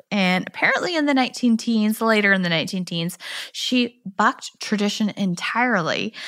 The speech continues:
and dressed her maids as she felt best suited the interior of her home. And she outfitted them in prune dresses with gray aprons, which were adorned with prune ribbons,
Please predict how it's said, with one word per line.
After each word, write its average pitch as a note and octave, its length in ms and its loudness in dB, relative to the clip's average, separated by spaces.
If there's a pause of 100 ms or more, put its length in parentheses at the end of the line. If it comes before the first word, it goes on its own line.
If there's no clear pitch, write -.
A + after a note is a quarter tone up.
(300)
and G3 380 2
dressed G#3 340 0
her E4 260 0
maids F3+ 580 0
as G3 180 4
she B3+ 240 0
felt A3 360 2 (300)
best G3+ 300 2
suited G#3 400 0
the F#3 260 -2
interior F#3 1000 2 (240)
of F3+ 140 2
her E3+ 160 0
home. F3 380 4 (400)
And G#3 200 4
she - 220 -2
outfitted G#3+ 520 2
them F3+ 260 0
in E3+ 180 -2
prune B3+ 580 4
dresses F3+ 800 -2 (240)
with G3 240 0
gray F#3+ 440 2
aprons, F3+ 800 0 (440)
which A3+ 220 0
were G#3 160 0
adorned F#3+ 460 0
with F3+ 320 -4
prune F#3+ 580 0
ribbons, E3+ 600 0